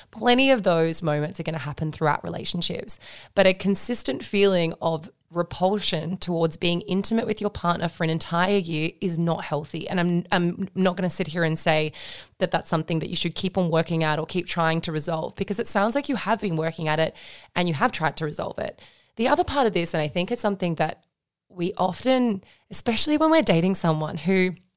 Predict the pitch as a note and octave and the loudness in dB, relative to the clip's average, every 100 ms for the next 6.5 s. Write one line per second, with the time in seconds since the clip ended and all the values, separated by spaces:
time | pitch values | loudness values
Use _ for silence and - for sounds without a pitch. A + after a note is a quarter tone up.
0 | - - G3 G#3 - G3 G3 E3 - F3+ | -8 2 4 4 2 2 2 2 2 0
1 | - G3 A#3 A3 G3+ - F3 - - D#3+ | 0 0 0 0 0 2 2 0 -4 -4
2 | - D#3 - - _ _ _ - C#4 - | -4 -6 -8 -12 _ _ _ 2 2 2
3 | - - G#3 C4 - E3 D#3 D#3 D#3 - | 0 4 4 2 -2 -2 -2 -2 -6 -14
4 | _ _ - F3 E3+ F3+ - - F3 E3 | _ _ -4 0 4 4 2 0 -2 -2
5 | E3 - D#3+ D#3 F3 A3 - _ _ G3 | -2 0 0 0 0 -2 -8 _ _ -2
6 | F#3+ - G3+ - | 0 0 0 -2